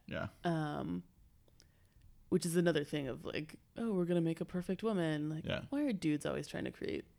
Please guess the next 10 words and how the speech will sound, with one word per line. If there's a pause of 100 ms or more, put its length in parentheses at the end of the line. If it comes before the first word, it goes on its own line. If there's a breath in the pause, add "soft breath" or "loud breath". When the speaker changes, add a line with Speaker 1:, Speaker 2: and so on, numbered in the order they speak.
Speaker 2:
the
perfect
woman? (260)
Speaker 1:
Yeah. (600)
Speaker 2:
By
physically,
like, (300)
taking
her
parts.